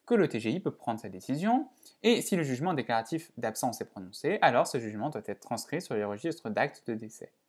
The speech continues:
Quels sont les effets du jugement déclaratif d'absence ? Eh bien, à compter du moment où le jugement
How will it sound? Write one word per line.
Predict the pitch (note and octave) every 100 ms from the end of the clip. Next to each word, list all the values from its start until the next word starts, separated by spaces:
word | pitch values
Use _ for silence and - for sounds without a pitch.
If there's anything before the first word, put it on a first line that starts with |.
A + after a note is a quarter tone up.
| _ _ _ _ _
Quels | C4 A#3+
sont | C#4 C4
les | F3+
effets | F#3 G#3+
du | F3+
jugement | C3 C3 F3+
déclaratif | D3 A#2+ G#2+ G#2+ E3+
d'absence ? | A#2 G#2+ - - - - _ _ -
Eh | D3
bien, | G3
à | A3
compter | - C3+
du | C3+
moment | A#2 C3+ E3+
où | G#2
le | G#2
jugement | G#2 E3+ A#2+ F3 C3+